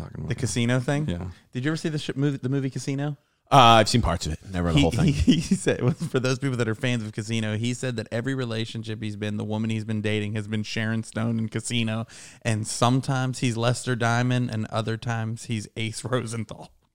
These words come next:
Speaker 1: Well, I didn't know their names. I say it as Robert De Niro or James
Speaker 2: J-,
Speaker 1: Woods.
Speaker 2: James Woods, okay.
Speaker 1: 'Cause the James Woods character is a total piece of shit trying to drag the showgirl back into the motel life. And then De Niro's just, like, got some money trying to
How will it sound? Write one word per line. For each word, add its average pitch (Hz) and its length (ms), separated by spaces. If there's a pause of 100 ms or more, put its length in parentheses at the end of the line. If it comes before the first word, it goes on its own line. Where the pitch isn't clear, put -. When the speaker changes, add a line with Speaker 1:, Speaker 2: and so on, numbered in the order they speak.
(140)
Speaker 1:
Well, 104 140
I 120 80
didn't 123 140
know 107 80
their 95 120
names. 87 300
I 87 80
say 92 220
it 78 80
as 82 120
Robert 82 300
De 82 60
Niro 78 360
or 76 220
James 76 300
Speaker 2:
J-, 135 60
Speaker 1:
Woods. - 180
Speaker 2:
James 123 260
Woods, 107 320
okay. 117 420
Speaker 1:
'Cause 104 140
the 107 60
James 113 320
Woods 110 180
character 95 320
is 80 80
a 85 60
total 90 340
piece 85 240
of 78 80
shit 85 340
trying 80 280
to 80 80
drag 82 320
the 82 80
showgirl 80 580
back 73 240
into 78 140
the 73 120
motel 76 480
life. 82 440 (640)
And 90 120
then 87 140
De 85 100
Niro's 82 460
just, - 240
like, 69 120
got 78 180
some 76 160
money 80 280
trying 76 420
to - 180